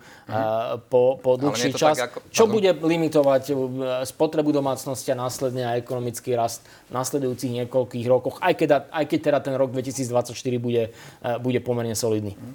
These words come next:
Speaker 1: Ono sa dá troška prirovnať možno aj k lekárovi, že keď sa tie opatrenia alebo zákroky a vyšetrenia odkladajú, tak, e, potom to dokáže bolieť viacej, že? Je to
Speaker 2: Presne
Speaker 1: také
Speaker 2: tak.
Speaker 1: krátkozraké asi.
Speaker 2: A dlhší čas bude trvať, kým sa úplne vylieči ten pacient, ako keby, že to urobíme preventívne a skôr.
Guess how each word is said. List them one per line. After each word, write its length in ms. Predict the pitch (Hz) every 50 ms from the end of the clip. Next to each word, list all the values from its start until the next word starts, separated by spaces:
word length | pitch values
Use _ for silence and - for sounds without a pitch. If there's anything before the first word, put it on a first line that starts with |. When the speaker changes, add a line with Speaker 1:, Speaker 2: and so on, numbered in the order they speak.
| - -
Speaker 1:
Ono 140 | - 139 139
sa 100 | 156 151
dá 40 | 143
troška 260 | - - 139 135 -
prirovnať 320 | - - 135 135 131 120 117
možno 300 | 113 113 110 120 113 107
aj 80 | 98
k 60 | 107 104
lekárovi, 460 | 107 - 127 110 104 101 95 95 95
že 160 | 98 101 104 98
keď 140 | - 104 -
sa 100 | - 104
tie 300 | - - 107 98 98 98
opatrenia 640 | 95 - 110 107 - - 107 98 104 104 104 101 98
alebo 240 | 98 98 98 95 101
zákroky 560 | 95 104 98 98 101 - 107 104 101 - 104
a 80 | 101 95
vyšetrenia 600 | 98 - - 104 - - 104 98 101 98 95 92
odkladajú, 580 | 95 - - 113 104 98 104 101 101 101 101 95
tak, 300 | - 95 92 92 - -
e, 300 | 104 95 95 92 92 92 - -
potom 320 | - 104 - 104 98 90
to 100 | 98 92 90 98 101 95 95 90
dokáže 340 | 95 92 - 104 98 95 101
bolieť 300 | 87 92 92 92 90 87
viacej, 400 | 87 87 87 85 90 - - - 104 98
že? 100 | 98 113 139 143 - _ -
Je 20 | 117
to 80 | 131
Speaker 2:
Presne 120 | 143 104 113 147
Speaker 1:
také 80 | 120
Speaker 2:
tak. 60 | - 117
Speaker 1:
krátkozraké 500 | 110 110 - 113 101 110 98 98 - 104 98
asi. 160 | - - 101 98 - _ _ _ _ _ -
Speaker 2:
A 160 | 131 127 135
dlhší 480 | 131 131 143 147 143 - - 147 135 -
čas 160 | 139 135 123
bude 180 | 117 131 127
trvať, 320 | 123 - 127 123 120 - -
kým 140 | 131 127 120
sa 160 | - 123 117
úplne 320 | 117 110 - 123 120 113
vylieči 480 | 113 113 120 120 120 113 107 - 117 107
ten 160 | 113 107 98
pacient, 420 | - 104 104 - 120 110 104 104
ako 240 | 101 101 98 - 113
keby, 220 | 104 - 113 117 117
že 140 | 107 113 107
to 80 | - 107
urobíme 380 | 110 113 110 107 113 110 104
preventívne 640 | 101 - 110 113 117 113 110 104 117 117 110 110 107
a 80 | 101 98
skôr. 320 | - - - 104 101 98